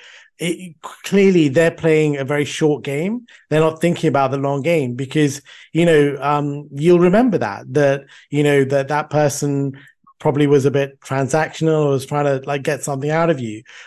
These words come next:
Whereas I think if you can think about the bigger picture and think, "Look, the, the, it's not a zero-sum game.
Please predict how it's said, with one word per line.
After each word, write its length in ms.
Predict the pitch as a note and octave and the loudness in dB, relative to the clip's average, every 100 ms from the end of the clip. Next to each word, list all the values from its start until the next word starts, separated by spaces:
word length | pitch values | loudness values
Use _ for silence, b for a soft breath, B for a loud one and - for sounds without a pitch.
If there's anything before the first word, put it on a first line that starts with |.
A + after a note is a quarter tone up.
| B | B
Whereas 200 | D3 D3+ | 0 2
I 80 | D#3+ | 2
think 220 | F3+ D3+ | 0 -2
if 100 | D3+ | -4
you 80 | D#3 | -2
can 140 | B2 | 0
think 180 | G#3+ F#3 | 0 0
about 240 | E3 C#3 | 0 -2
the 80 | C3+ | -4
bigger 300 | B2 D3+ C#3+ | -6 -6 -6
picture 340 | - F3 - D3 | -6 -8 -8 -10
and 100 | B2+ | -6
think, 220 | D3 C#3 | -8 -6
"Look, 240 | E3 B2+ _ b b b - | -6 -6 _ b b b -20
the, 320 | D3 C3+ D#3+ | -12 -10 -8
the, 180 | D3+ F#3 | -8 -10
it's 480 | F#3 F3+ E3+ E3+ D#3+ | -10 -14 -10 -10 -4
not 100 | G#3 | 0
a 80 | F3+ | 0
zero-sum 640 | C3+ D#3+ D3+ C3+ D#3 C#3+ | 2 2 2 0 -4 -6
game. 400 | C#3 D#3+ C3+ A2 | -4 -4 -4 -10